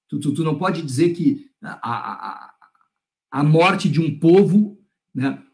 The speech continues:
o genocídio, eh, seja, eh, um sacrifício aos deuses. Então, me parece que usar Shoah, que é a, a, a, a palavra, eh,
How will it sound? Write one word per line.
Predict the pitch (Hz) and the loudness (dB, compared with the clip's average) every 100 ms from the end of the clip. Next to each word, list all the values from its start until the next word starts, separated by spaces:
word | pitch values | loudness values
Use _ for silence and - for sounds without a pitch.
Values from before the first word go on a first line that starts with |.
| - | -16
o | - 143 | -6 -2
genocídio, | 120 160 175 156 - 170 160 208 208 - - | 0 2 2 0 -2 -4 0 0 0 -8 -8
eh, | 143 143 | -8 -6
seja, | - - 175 175 170 135 180 196 - _ - | -10 -2 2 2 2 0 -2 -4 -10 _ -6
eh, | 135 135 131 131 127 127 143 - - - - | -2 0 0 -4 -6 -10 -12 -16 -18 -20 -4
um | 147 | -2
sacrifício | 147 175 170 170 - 156 170 - 160 | 0 -2 0 0 0 -2 -2 0 -2
aos | 113 | 0
deuses. | 123 135 110 113 | 4 4 2 -4
Então, | 123 139 147 | -4 -2 -2
me | 147 131 117 135 147 | 0 -2 0 4 4
parece | 147 160 160 170 202 | 4 0 -2 -2 -6
que | - 175 | -4 -2
usar | 139 143 156 - _ _ | 0 -2 -4 -8 _ _
Shoah, | - - - 214 190 160 170 208 - _ _ | -6 -4 4 6 6 4 0 -2 -8 _ _
que | _ 151 | _ 2
é | 147 | 2
a, | 151 | 2
a, | 147 131 120 110 123 | -4 -6 -10 -12 -16
a, | - 127 117 _ _ | -18 -20 -20 _ _
a | 123 | -20
palavra, | 120 151 143 147 165 139 151 139 127 - _ _ _ | -6 -2 0 0 0 -2 0 0 -2 -12 _ _ _
eh, | - 135 127 127 135 120 107 - - | -4 0 0 -2 -4 -6 -8 -10 -12